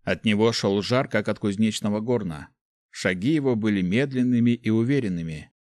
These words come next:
За его спиной в коридоре клубился лёгкий дым. Он ничего не говорил, просто вошёл, осматривая сидящих за столом людей. Наступила полная тишина. Все непринуждённые беседы были закончены.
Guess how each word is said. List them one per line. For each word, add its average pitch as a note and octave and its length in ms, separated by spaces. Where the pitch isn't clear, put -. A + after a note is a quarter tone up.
За G2 180
его G2 260
спиной G2 380
в - 60
коридоре B2 520
клубился G2+ 540
лёгкий F2+ 380
дым. D#2 340
Он G#2 160
ничего A2+ 380
не G#2+ 100
говорил, G#2 520
просто B2+ 440
вошёл, B2+ 440
осматривая A2 640
сидящих G#2+ 560
за G#2 100
столом F#2+ 380
людей. F2+ 460
Наступила A#2+ 720
полная G#2 580
тишина. G2+ 640
Все - 180
непринуждённые G2+ 760
беседы A2+ 440
были G2+ 240
закончены. G#2+ 720